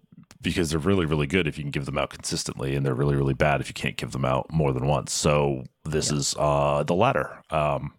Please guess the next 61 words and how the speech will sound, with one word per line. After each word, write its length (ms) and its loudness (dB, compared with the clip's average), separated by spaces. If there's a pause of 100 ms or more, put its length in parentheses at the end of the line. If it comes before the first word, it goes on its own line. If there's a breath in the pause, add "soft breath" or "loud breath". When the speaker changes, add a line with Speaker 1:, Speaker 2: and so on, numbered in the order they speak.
(160)
Speaker 1:
so 420 -2
a 40 -18
couple 420 4
temporary 320 2
hit 120 -2
points 340 0
to 220 0
a 60 2
bunch 220 0
of 40 -8
people 340 0
is 120 -4
not 200 0 (200)
that 180 -2
great. 280 0 (360)
Um, 500 0
Speaker 2:
Mm-mm. 280 -8 (160)
Speaker 1:
and 180 2
so 380 2
it 140 0
is 140 -2
what 120 4
it 120 0
is. 220 -2 (760 loud breath)
Speaker 2:
It's 80 -8
also 160 0
gonna 160 2
bog 280 2
the 60 -2
game 200 2
down 220 2
'cause 160 0
you're 100 2
like, 200 0
"All 220 4
right, 260 2
I 80 -2
have 140 0
seventeen 680 4
to 100 2
divide. 640 2
How 480 -2
many 240 4
do 160 4
I 80 4
give 200 2
to 120 2
this 240 2
person? 460 -6
And 120 -12
how 160 2
many 220 4
do 140 2
I 80 2
give 200 0
to 60 2
the," 160 -4
yeah, 220 -2
Speaker 1:
Yeah. 80 0
Speaker 2:
it's 220 -8
the 200 -8